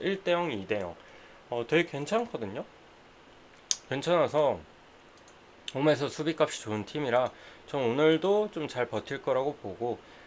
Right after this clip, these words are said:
어, 근데 엘체가 지금 시즌 시작하고 경기력이, 어, 상당히 괜찮아요. 얘네도,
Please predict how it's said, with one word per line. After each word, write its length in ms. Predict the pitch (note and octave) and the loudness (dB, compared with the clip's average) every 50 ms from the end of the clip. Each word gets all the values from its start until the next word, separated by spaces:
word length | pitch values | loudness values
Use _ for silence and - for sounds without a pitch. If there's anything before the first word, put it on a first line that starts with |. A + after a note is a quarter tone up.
| - - - | -20 -8 -2
어, 320 | B2+ B2 B2+ B2+ B2 A#2+ A#2+ | 2 4 4 4 4 2 0
근데 520 | - - D#3 F#3 G3 G3+ G3 G#3+ G#3+ F#3+ - - | -2 -2 0 0 2 4 4 6 6 4 6 6
엘체가 640 | - A2+ C3 C3 - - - E3 F3 E3+ E3+ E3+ | 6 6 4 2 -4 -4 -4 -2 2 4 4 2
지금 640 | E3+ - - A#2 G#2 G2 C3 C#3+ D#3 E3 E3+ F3 E3+ | 2 -2 -8 -10 -6 -2 0 2 2 2 2 0 -2
시즌 300 | - - D#3+ D3 D#3 D#3 | -4 -4 -2 -2 -2 -2
시작하고 500 | D3 - - E3 D#3 - - B2+ B2 A2+ | -2 -2 -4 -4 -4 -2 -2 -4 -4 -4
경기력이, 880 | - - A2+ G2+ G2+ G2 G#2+ G#2+ G#2+ G2+ F#2+ F#2+ B2+ D3 D#3+ F3 F3+ - - | -6 -6 -6 -6 -4 -4 -2 0 0 0 -2 -4 -6 -6 -4 -6 -6 -8 -8
어, 100 | - G2 F#2+ | -8 -10 -8
상당히 440 | - - C3+ D3 D#3+ F3+ F#3+ F3+ B2+ | -8 -8 -6 -4 -2 0 0 0 -2
괜찮아요. 540 | G2+ F#2 F2+ - - D3 D3 A#2+ G2 F2+ F2+ | -4 -4 -6 -6 -4 -2 -2 -2 -2 -2 -4
얘네도, 440 | F#2 G2+ G#2+ G2 - F#2 F2 A2 | -4 -4 -4 -4 -6 -8 -10 -10